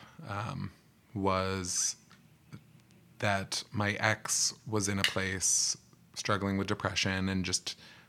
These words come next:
couldn't see even wanting a dog or kids or anything in the future.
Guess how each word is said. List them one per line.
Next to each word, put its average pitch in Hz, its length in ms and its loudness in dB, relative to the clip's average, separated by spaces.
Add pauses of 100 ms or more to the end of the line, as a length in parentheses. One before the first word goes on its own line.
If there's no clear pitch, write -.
(140)
couldn't 101 380 2
see 98 340 4
even 98 280 0
wanting 92 380 0
a 95 80 -4
dog 90 440 2
or 92 120 0
kids 92 380 -2
or 90 160 0
anything 92 380 -2
in 90 80 -4
the 90 60 -6
future. 95 540 -4